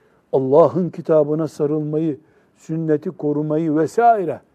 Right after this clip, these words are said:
dinle ilgili meseleler konuşulacağı zaman bakıyoruz ki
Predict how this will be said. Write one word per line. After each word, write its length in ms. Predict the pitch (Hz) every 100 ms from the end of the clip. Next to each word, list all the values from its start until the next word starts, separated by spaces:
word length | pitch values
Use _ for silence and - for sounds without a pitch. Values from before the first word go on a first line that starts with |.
| _ _ - 139
dinle 500 | 196 294 247 226 202
ilgili 380 | 196 160 185 175
meseleler 640 | 165 151 185 170 170 170
konuşulacağı 640 | 143 156 143 156 139 151 156
zaman 320 | 156 151 143
bakıyoruz 520 | 143 - 151 160 170
ki 200 | 254 226